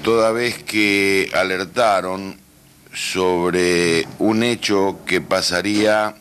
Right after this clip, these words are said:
porque, eh, Ferrero y otro de los imputados habrían trasladado, según sus dichos a golpes, este, al occiso Albanese,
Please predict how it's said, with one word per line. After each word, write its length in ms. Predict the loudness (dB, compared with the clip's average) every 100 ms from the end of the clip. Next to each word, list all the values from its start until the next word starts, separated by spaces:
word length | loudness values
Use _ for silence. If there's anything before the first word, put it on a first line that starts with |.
| _ _ -20 -20 -20 -20 -20 -20 -20 -20 _
porque, 1200 | -4 0 0 -4 -4 0 2 2 2 2 0 -2 -6 -2
eh, 300 | 0 0 -2
Ferrero 760 | -2 -2 0 0 0 0 -4 -6 -16 -20 -14
y 160 | -4 -2
otro 280 | 0 0 2
de 60 |
los 200 | 0 -2
imputados 840 | -4 -4 -2 2 2 2 -2 -4 -4
habrían 420 | -2 -2 -2 -2
trasladado, 920 | -2 -2 0 2 2 2 0 -2 -6 -12 -20 -20 -16
según 380 | -10 -8 -6 -6
sus 200 | -6 -6
dichos 400 | -6 -4 -6 -4
a 80 |
golpes, 680 | -2 0 0 -2 -4 -2 -4 -8 -8 -8 -8 -8 -8 -8 -8 -6 -2
este, 680 | -2 -2 -2 0 0 0
al 140 | 0 0
occiso 460 | 0 0 0 0
Albanese, 760 | 0 2 0 0 -2 -4 -4 -6